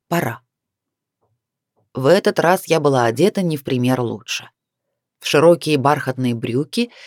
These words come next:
бежевую шёлковую блузу, плетёные балетки на плоской подошве. Я почти профессионально научилась заказывать одежду,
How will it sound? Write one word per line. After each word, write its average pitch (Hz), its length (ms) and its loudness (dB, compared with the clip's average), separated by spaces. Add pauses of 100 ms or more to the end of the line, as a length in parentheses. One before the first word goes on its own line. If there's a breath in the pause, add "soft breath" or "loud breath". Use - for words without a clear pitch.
(160 loud breath)
бежевую 160 460 2
шёлковую 131 560 0
блузу, 147 600 -2 (380)
плетёные 185 500 4
балетки 123 520 0
на 233 120 2
плоской 214 400 0
подошве. 180 560 -2 (920)
Я 185 120 2
почти 220 320 0
профессионально 226 840 4
научилась 214 540 4
заказывать 131 520 -2
одежду, 120 520 -6